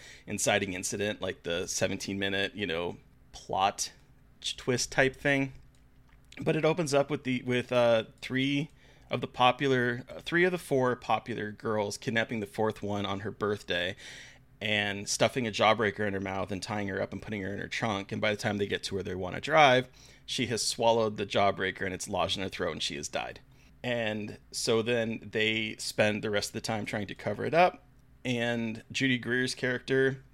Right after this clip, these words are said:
tries to bring homework home to the dead girl and discovers that they're all involved with it. She becomes popular.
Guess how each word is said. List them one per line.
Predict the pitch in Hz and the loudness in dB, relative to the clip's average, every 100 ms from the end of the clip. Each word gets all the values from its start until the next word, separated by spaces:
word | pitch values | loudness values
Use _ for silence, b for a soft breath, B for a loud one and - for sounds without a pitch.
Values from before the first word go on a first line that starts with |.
| - | -6
tries | - 110 - | 0 0 0
to | |
bring | 120 113 | 0 -2
homework | 104 120 127 123 | -2 -2 -2 -2
home | 123 123 123 | -2 0 -2
to | - 123 117 120 - b b b b | -2 -2 -2 -6 -10 b b b b
the | - | -6
dead | 98 107 120 | 0 0 2
girl | 135 139 139 131 - b b b b | 4 4 4 0 -10 b b b b
and | 113 113 117 | -4 0 0
discovers | 113 - 117 110 113 104 | 0 2 2 2 -2 -4
that | 104 | -2
they're | 107 104 | 0 0
all | 101 95 | 0 -2
involved | 98 98 113 120 123 | -4 2 6 6 4
with | 117 127 | -2 0
it. | 123 123 - - | 0 0 -8 -12
She | - - 127 | -6 -2 -2
becomes | 143 - 131 123 | 0 2 2 2
popular. | - 127 - 135 127 123 - | 2 2 2 0 0 0 -2